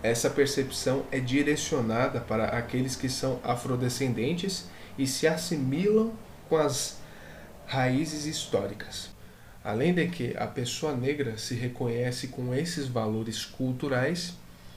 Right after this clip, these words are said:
e acaba por passar pela mesma situação dos seus antepassados, com uma forte violência física, como também cultural, que é o racismo, um preconceito muito presente nos dias de hoje,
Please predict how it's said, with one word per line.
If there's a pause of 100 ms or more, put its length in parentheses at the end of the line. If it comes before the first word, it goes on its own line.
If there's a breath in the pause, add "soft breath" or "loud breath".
(160 loud breath)
e
acaba
por
passar
pela
mesma
situação (480 loud breath)
dos
seus
antepassados,
com
uma
forte
violência (180)
física, (540 loud breath)
como
também
cultural, (460)
que
é
o (120)
racismo, (160)
um
preconceito
muito
presente
nos
dias
de
hoje,